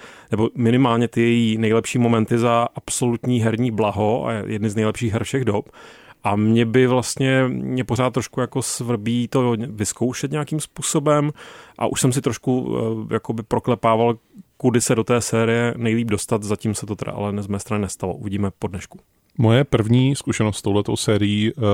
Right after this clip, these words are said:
Speaker 2: pochází někdy z roku dva tisíce osm, dva tisíce devět, kdy jsem, eh, doslova jako mě vyrazily dech obrázky z třetího dílu. Já jsem na ně koukal, říkal jsem si, počkej,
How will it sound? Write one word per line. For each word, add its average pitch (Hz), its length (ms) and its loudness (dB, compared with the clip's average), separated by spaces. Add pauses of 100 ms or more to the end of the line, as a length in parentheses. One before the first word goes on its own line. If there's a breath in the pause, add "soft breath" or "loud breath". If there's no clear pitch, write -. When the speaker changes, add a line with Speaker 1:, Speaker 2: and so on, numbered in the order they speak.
Speaker 2:
pochází 104 480 0
někdy 107 240 2
z 107 40 2
roku 104 200 -2
dva 101 120 2
tisíce 104 240 -2
osm, - 260 -2
dva 98 100 2
tisíce 98 280 -4
devět, 87 340 -2 (640 loud breath)
kdy 101 420 2
jsem, 110 320 2 (100)
eh, - 40 -2 (960)
doslova 135 680 0
jako 139 460 2
mě 131 160 2
vyrazily 120 500 2
dech 131 200 0
obrázky 110 800 -2
z 107 240 0
třetího 113 440 -2
dílu. 87 380 -2 (520 loud breath)
Já 87 60 -4
jsem 110 120 0
na 101 60 2
ně 107 80 0
koukal, 110 320 2
říkal 101 220 -2
jsem 90 120 -2
si, 90 100 -8 (220)
počkej, - 300 -10